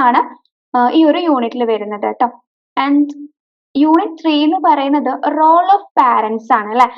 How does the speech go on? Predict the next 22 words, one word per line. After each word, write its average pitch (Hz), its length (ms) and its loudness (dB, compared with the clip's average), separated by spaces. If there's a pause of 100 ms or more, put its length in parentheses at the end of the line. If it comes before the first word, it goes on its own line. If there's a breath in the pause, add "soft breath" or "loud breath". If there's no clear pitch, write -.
(260 loud breath)
അതായത് 247 340 4
നമ്മുടെ 240 180 -2 (140)
വാല്യൂ 247 420 6
എഡ്യൂക്കേഷനിൽ 254 760 -4 (140)
നമ്മുടെ 240 220 0 (140)
പാരന്റ്സിന്റെ 285 720 2 (100)
റോൾ, 214 280 2 (200)
അതായത് 240 320 4
അവരുടെ 240 320 0 (100)
ഇൻവോൾവ്മെന്റ് 247 840 4
എത്രത്തോളം 254 560 0
ആണുള്ളത്. 233 460 -2 (120)
അപ്പൊ 254 220 -4
ഇതിൽ 277 180 -2 (120)
നമുക്ക് 262 360 0 (640)
ആഹ്, 226 280 2 (120)
കുറച്ചധികം 269 1000 0
എന്താണ് 233 340 0
മോറൽ 240 460 2
ഡെവലപ്മെന്റിന്റെ 254 1120 0
സ്റ്റേജസ് 247 560 -2
പഠിക്കാനായിട്ടുണ്ട്, 247 1000 0